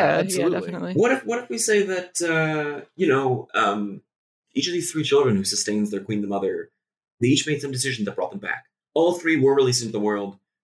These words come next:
Speaker 3: but the
Speaker 1: Mm-hmm.
Speaker 3: offer that they are always welcome to return should they be willing to offer up their blood.
Speaker 2: Mm.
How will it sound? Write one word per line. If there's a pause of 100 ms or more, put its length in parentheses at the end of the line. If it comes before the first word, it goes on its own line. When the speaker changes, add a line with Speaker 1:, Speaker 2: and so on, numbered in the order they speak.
(140)
Speaker 3:
but
the
Speaker 1:
Mm-hmm.
Speaker 3:
offer
that
they
are
always
welcome
to
return
should
they
be
willing
to
offer
up
their
blood.
Speaker 2:
Mm.